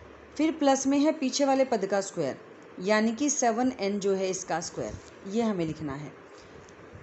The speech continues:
जो पहली bracket है उसमें तो कुछ है नहीं, कोई square कोई घन कुछ नहीं है, तो उसको तो हमने ऐसे कैसे लिख लिया। जो दूसरी ब्रैकेट है उसमें square कर दिया, चार एम की चार एम से गुना की तो आ गया सोलह एम स्क्वायर।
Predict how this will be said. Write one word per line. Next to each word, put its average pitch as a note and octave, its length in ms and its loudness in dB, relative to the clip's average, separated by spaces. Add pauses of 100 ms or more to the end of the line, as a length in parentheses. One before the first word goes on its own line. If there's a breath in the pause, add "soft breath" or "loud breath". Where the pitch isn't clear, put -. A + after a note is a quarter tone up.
(720)
जो B3 120 4
पहली B3+ 320 6
bracket C#4+ 360 4
है D#4+ 80 6
उसमें C4 260 4
तो C4 80 4
कुछ C4 220 -2
है A3 120 2
नहीं, B3+ 400 4
कोई G#3 300 4
square A3 320 2
कोई A3+ 200 6
घन A3+ 200 4
कुछ A3+ 220 -2
नहीं A#3+ 300 4
है, C#4+ 160 6
तो C4+ 140 4
उसको A3 180 0
तो G#3+ 120 -2
हमने F#3+ 220 -2
ऐसे E3+ 220 -2
कैसे G#3 300 2
लिख A3+ 180 -2
लिया। B3 300 0 (580 loud breath)
जो A#3 140 6
दूसरी C4+ 340 4
ब्रैकेट D4+ 340 4
है D#4 60 6
उसमें D4+ 220 2
square G3+ 300 4
कर E3 180 0
दिया, D3 220 -2
चार A3 400 2
एम C#4+ 140 6
की D4+ 100 2
चार B3 320 2
एम C4+ 120 2
से C#4 120 -2
गुना A#3+ 280 -2
की A3+ 220 -4
तो C4 100 2
आ G#3 100 2
गया G#3 200 2
सोलह G#3 460 2
एम F#3+ 180 -2
स्क्वायर। D#3+ 380 -4